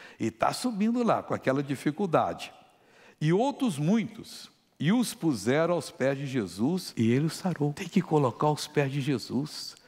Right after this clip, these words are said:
Família, às vezes, tem uma pessoa que já nasceu paralítica a vida toda,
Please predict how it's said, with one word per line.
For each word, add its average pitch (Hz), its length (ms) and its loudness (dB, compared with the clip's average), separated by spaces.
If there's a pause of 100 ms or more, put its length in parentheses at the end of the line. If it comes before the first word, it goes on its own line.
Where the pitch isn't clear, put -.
(360)
Família, 160 540 2
às 117 80 0
vezes, 147 260 0
tem 139 140 -2
uma 135 140 2
pessoa 123 520 0
que 117 140 -4
já 123 160 4
nasceu 123 500 -2
paralítica 98 800 0
a - 20 2
vida 101 420 0
toda, 110 540 0